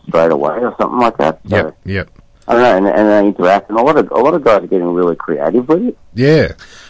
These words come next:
Speaker 2: I've noticed that, yeah, there's a lot of fans getting quite into creating memes or, uh, videos and stuff like that in response to things that have been posted up.
Speaker 1: Yeah, yeah, man. Yeah, yeah,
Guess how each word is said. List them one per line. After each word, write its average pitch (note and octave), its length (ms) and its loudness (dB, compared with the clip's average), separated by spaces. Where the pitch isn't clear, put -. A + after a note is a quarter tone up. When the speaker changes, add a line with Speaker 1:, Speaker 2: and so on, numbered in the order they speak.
Speaker 2:
I've A#2 160 -2
noticed B2 320 0
that, G#2+ 120 -2
yeah, G#2+ 240 0
there's F#2 200 -10
a A2+ 60 -2
lot A#2 120 2
of G#2+ 80 -4
fans G2+ 460 -6
getting G#2+ 260 -4
quite G#2 720 0
into G2 720 -6
creating G2+ 380 0
memes G2 500 -4
or, F#2 520 -4
uh, F2+ 200 -4
videos F#2+ 420 -6
and F#2+ 80 -10
stuff - 260 -8
like F#2+ 160 -6
that G2 160 -6
in G2+ 140 -8
response G2 500 -8
to G#2 120 -8
things G2 220 -8
that G2 80 -8
have F#2+ 60 -8
been F#2 140 -6
posted F#2+ 340 -8
up. A2 180 -8
Speaker 1:
Yeah, C3 480 4
yeah, G#2 340 2
man. F#2 340 -6
Yeah, F#2+ 200 0
yeah, F2 160 -4